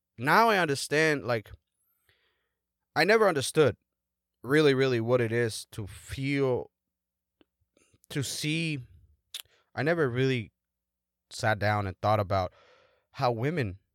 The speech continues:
are treated in this country, or, uh, women treated, period, in society. Let's say society, not this country, society. How women are treated in society. It's, it, it sucks if, if you're a dude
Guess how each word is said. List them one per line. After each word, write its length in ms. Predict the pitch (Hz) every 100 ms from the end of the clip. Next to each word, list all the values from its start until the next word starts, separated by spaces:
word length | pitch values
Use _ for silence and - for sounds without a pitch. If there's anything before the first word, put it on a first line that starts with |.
| _ _
are 80 | 110
treated 360 | - 117 98 95
in 100 | 92
this 120 | 90
country, 440 | - 143 117 101
or, 180 | - 139
uh, 100 | 127 160
women 440 | 151 147 196 190
treated, 360 | 180 180 143 135 _ _ _ _ _
period, 420 | 214 233 90 - _ _ _ _ _ _ _ _ _ _ _
in 80 | 123
society. 640 | 127 127 160 175 95 76 - _
Let's 140 | 127 -
say 160 | 151
society, 420 | - 117 101 85
not 140 | 120 151
this 120 | 190
country, 300 | - 123 -
society. 540 | 127 120 123 92 65 - - -
How 120 | 131
women 220 | 143 170
are 100 | 143
treated 200 | 123 135
in 60 | 127
society. 400 | 117 95 80 - _ - - _ _ _ _ _ _ _ _ _ _ _ 131
It's, 440 | 202 - - - 160
it, 100 | -
it 80 | 170
sucks 400 | - 208 170 -
if, 380 | - 139 - _ _ _ _ _ _ _ _ _ _ _ _
if 220 | 139 139 190
you're 180 | 277
a 60 | 220
dude 440 | 147 151 98 76